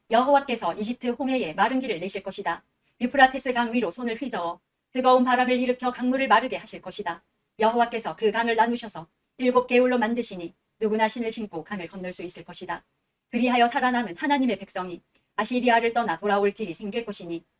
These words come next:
이는 이스라엘 백성이 이집트 땅에서 올라오던 때와 같을 것이다.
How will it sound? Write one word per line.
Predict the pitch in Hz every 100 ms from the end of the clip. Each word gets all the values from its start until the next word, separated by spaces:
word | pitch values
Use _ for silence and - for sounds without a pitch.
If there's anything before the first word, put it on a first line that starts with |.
| _ _
이는 | 226 233 226
이스라엘 | 214 240 233 226
백성이 | 202 - 202 170 - _ -
이집트 | 226 247 277
땅에서 | 262 262 262 240
올라오던 | 226 247 247 220
때와 | 220 196 156
같을 | - 180
것이다. | 190 - 170 165